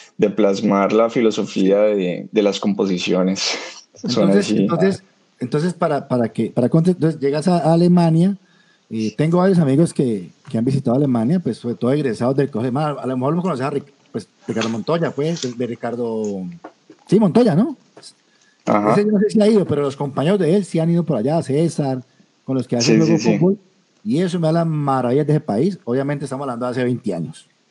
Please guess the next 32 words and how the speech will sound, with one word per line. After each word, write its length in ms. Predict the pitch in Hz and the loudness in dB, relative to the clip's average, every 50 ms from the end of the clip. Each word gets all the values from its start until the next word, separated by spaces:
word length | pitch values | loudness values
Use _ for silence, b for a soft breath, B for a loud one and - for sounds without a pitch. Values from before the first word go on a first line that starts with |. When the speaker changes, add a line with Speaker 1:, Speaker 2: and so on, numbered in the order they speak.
| _ _ | _ _
Speaker 1:
<laughs> 340 | _ _ _ _ _ _ _ | _ _ _ _ _ _ _
Speaker 3:
Esos 800 | - - - - - - - - - - - - - 113 127 143 | -6 -2 -2 0 2 0 0 0 -2 -6 -6 -6 -6 -4 -4 -4
manes, 340 | 143 143 139 143 143 143 123 107 98 | -2 -2 -4 -4 -4 -6 -6 -8 -8
ya 140 | 120 113 120 | -6 -4 -4
muchachos 380 | 127 135 120 - 143 - 151 135 | -4 -4 -2 -2 -4 -2 -2 -4
no 100 | 127 123 | -4 -4
estamos, 380 | - - 127 110 92 85 82 | -4 -4 -4 -4 -4 -4 -6
pues, 140 | - 92 90 - | -10 -14 -12 -8
pero 320 | 131 127 131 127 120 - _ | -6 -4 -4 -4 -6 -6 _
la 120 | - 127 123 | -6 -4 -2
mayoría 560 | 123 123 123 120 120 113 120 131 147 156 151 | -2 0 2 2 2 2 2 2 2 2 0
son 300 | - - - 139 135 143 | -2 -4 -6 -6 -4 -2
egresados 300 | 151 143 127 107 123 139 | -2 -4 -2 -2 0 0
del 100 | 151 143 | 0 0
alemán 340 | 131 117 117 139 170 185 170 | 0 0 -2 -2 -2 -2 -2
y 160 | 139 120 107 _ _ | -4 -6 -8 _ _
todo, 200 | - 117 110 120 | -8 -8 -8 -8
César, 640 | 117 - 127 135 151 143 - 147 147 147 143 139 - b b b b b b b b b b _ | -8 -8 -6 -4 -4 -4 -4 -2 -2 -2 -2 -4 -6 b b b b b b b b b b _
más 200 | - 117 131 139 | -4 -2 0 2
de 80 | 135 156 | 2 4
uno 100 | 151 156 | 4 2
estuvo 220 | 147 - - 147 135 | 2 2 2 0 0
por 160 | - 147 123 | 0 0 0
allá 240 | 104 104 139 160 170 | 0 2 2 2 2
y 60 | 160 | 0
me 100 | 139 127 | 0 0
hablan 180 | 120 120 127 127 | 0 0 0 0
muy 120 | 127 131 131 | 0 0 0
bien 160 | 123 127 120 | 0 -2 -2
de 60 | 120 110 | -2 -2
ese 100 | 123 - | -4 -4
país. 240 | - 101 180 160 | -4 -6 -8 -8